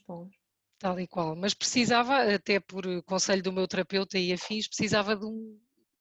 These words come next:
Speaker 2: de um hobby, não é? Uma coi-,
Speaker 1: Um
Speaker 2: além da
Speaker 1: escape.
Speaker 2: leitura, uma coisa para, para me distrair um bocadinho,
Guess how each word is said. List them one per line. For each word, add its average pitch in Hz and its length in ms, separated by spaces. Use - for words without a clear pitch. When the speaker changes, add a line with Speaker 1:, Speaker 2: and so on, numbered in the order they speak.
Speaker 2:
de - 80
um 320 120
hobby, 196 340
não 190 120
é? 208 100
Uma 214 140
coi-, 233 140
Speaker 1:
Um - 60
Speaker 2:
além 196 200
da 185 100
Speaker 1:
escape. 170 120
Speaker 2:
leitura, 220 420
uma 226 220
coisa 226 440
para, 196 540
para 196 160
me 185 120
distrair 202 480
um 185 80
bocadinho, 165 480